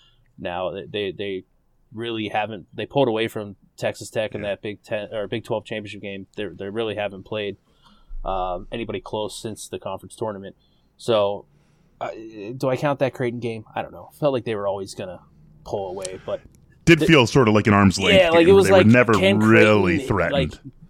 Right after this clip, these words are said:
Speaker 1: like, hit enough threes in a row to figure this out? I don't know. It was just one of those
Speaker 2: Yeah.
Speaker 1: games. I know
Speaker 2: <laughs>
Speaker 1: so many of these tournament games are like that, but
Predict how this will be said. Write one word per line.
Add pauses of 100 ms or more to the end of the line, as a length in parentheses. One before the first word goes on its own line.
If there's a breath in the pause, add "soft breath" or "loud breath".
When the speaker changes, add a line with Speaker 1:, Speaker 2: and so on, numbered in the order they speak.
(220)
Speaker 1:
like,
hit
enough
threes
in
a
row
to
figure
this
out?
I
don't
know.
It
was
just
one
of
those
Speaker 2:
Yeah.
Speaker 1:
games.
I
know
Speaker 2:
<laughs>
Speaker 1:
so
many
of
these
tournament
games
are
like
that,
but